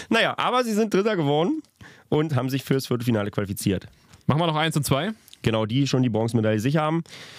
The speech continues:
Speaker 1: Auf Platz zwei Team Bayern mit Michael Eisenmann und Tobias Börding. Mit einem Schnitt von zweihundertzweiundzwanzig Komma vier sechs.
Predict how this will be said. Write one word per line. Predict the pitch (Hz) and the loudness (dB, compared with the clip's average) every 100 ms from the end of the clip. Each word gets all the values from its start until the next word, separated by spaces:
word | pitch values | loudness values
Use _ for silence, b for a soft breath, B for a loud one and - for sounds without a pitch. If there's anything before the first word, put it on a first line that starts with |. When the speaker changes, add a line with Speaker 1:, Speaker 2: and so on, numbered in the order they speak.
| B B | B B
Speaker 1:
Auf | 139 151 | -4 0
Platz | 135 135 - | -2 -2 -4
zwei | - 123 123 | -2 0 0
Team | - 143 135 | -2 2 2
Bayern | 127 165 165 | 2 0 2
mit | 139 - | 2 0
Michael | 139 139 117 | 0 0 0
Eisenmann | 117 127 123 117 | 0 2 2 2
und | 110 | 0
Tobias | 117 107 95 | 2 0 2
Börding. | 117 135 196 240 - _ _ _ - - _ _ _ | 2 4 2 0 -8 _ _ _ -20 -20 _ _ _
Mit | - 139 | 2 2
einem | 123 113 | 2 0
Schnitt | - 160 | -2 0
von | 131 | 0
zweihundertzweiundzwanzig | 104 123 139 156 123 120 123 139 113 120 120 | 0 0 2 2 2 0 2 2 2 0 0
Komma | - 104 | 0 0
vier | - 101 | 0 2
sechs. | 151 - | 0 -2